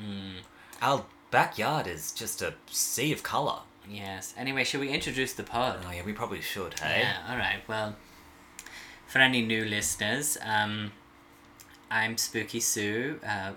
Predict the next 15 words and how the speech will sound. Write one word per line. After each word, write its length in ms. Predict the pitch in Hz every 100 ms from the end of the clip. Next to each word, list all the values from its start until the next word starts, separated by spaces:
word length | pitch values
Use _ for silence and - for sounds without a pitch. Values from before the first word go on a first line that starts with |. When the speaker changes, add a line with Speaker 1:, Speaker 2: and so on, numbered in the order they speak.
| 104
Speaker 1:
local 300 | 107 101 104
Chihuahua, 500 | - 104 101 101 107
former 320 | - 104 101
treasurer 560 | 98 - 98 - 98 98
of 60 |
Australia. 760 | 95 - 101 95 98 104 139 175 - - - - - - -
And 340 | 110 101 98 98
who 160 | 117
are 60 | 117
you, 460 | 110 113 127 98 - -
Daddy? 360 | 87 87 113 123
Speaker 2:
Oh, 140 | -
well, 120 | 92 101
I'm 400 | 117 117 113 104
Jack, 400 | 110 117 117 -